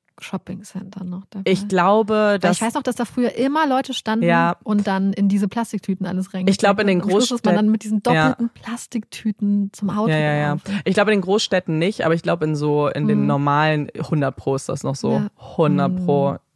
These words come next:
Speaker 2: Die,
Speaker 1: Schreibt
Speaker 2: die
Speaker 1: mal unsere
Speaker 2: lieben das.
Speaker 1: ganzen U-S-A-People, schreibt uns in die
Speaker 2: Ja,
Speaker 1: Kommentare.
Speaker 2: schreibt uns mal. Ich würd das, also es würd mich nicht überraschen. Ähm, weil ich hab's jetzt nicht so wahrgenommen. So jetzt war schon alles sehr, es war aber auch hier, also in den U S A war ich nur an selbst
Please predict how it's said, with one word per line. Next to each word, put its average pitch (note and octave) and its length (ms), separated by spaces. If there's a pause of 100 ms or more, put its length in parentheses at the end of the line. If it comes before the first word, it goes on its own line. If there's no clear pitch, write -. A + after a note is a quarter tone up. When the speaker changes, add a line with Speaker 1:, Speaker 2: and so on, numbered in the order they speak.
(120)
Speaker 2:
Die, D3+ 300
Speaker 1:
Schreibt G#3 200
Speaker 2:
die D#3+ 60
Speaker 1:
mal D#3 100
unsere D#3 160
Speaker 2:
lieben F#3 140
das. F#3 140
Speaker 1:
ganzen F#3+ 280 (800)
U-S-A-People, G3 880
schreibt - 300
uns F3+ 140
in E3+ 40
die F3 40
Speaker 2:
Ja, E3 80
Speaker 1:
Kommentare. D#3+ 180
Speaker 2:
schreibt E3+ 200
uns D3+ 160
mal. D3 280
Ich - 140
würd E3 140
das, D3+ 220
also D3 320
es - 140
würd D#3+ 120
mich D#3+ 140
nicht D#3 220
überraschen. D3+ 540 (500)
Ähm, D#3 680 (240)
weil F3 220
ich - 120
hab's G#3 220
jetzt F#3 260
nicht F3 200
so D#3 120
wahrgenommen. C#3+ 540
So D3+ 80
jetzt D#3 240
war D#3+ 100
schon D#3 200
alles C#3+ 320
sehr, D3 180
es E3 140
war F#3+ 80
aber F#3 160
auch - 140
hier, A3 340
also D#3+ 100
in D#3 60
den E3 100
U D#3+ 60
S D3+ 100
A D#3+ 100
war D3+ 80
ich C#3 120
nur D#3+ 280
an C3+ 200
selbst - 500